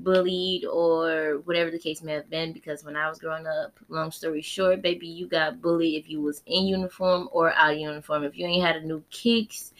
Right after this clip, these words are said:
if you ain't had a Jordans, the True Religions, the Levi's, whatever the freaking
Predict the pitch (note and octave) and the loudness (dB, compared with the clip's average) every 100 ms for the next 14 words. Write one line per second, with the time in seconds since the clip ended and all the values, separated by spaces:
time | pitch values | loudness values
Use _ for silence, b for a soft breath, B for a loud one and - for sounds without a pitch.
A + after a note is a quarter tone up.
0 | B B - F#3+ F#3 F3+ F#3 E3+ E3 D#3+ | B B -4 2 4 4 4 2 0 -4
1 | D#3+ G3 G#3 D3+ F#3 F#3 F#3 E3+ D#3+ - | 4 8 8 8 4 2 0 -4 -10 0
2 | A3 G3+ G3 G3 F#3+ F#3+ F#3+ F#3+ E3+ E3+ | 4 4 4 4 2 0 0 -2 -2 2
3 | G3+ G#3 F#3 F#3 F#3 F3+ F3+ F3 F3 F#3 | 4 6 6 6 6 4 2 -2 2 2
4 | F#3 F3+ E3 - - A#3+ - F3+ E3+ E3 | 2 -6 -10 -8 -4 -2 -2 -2 -4 -6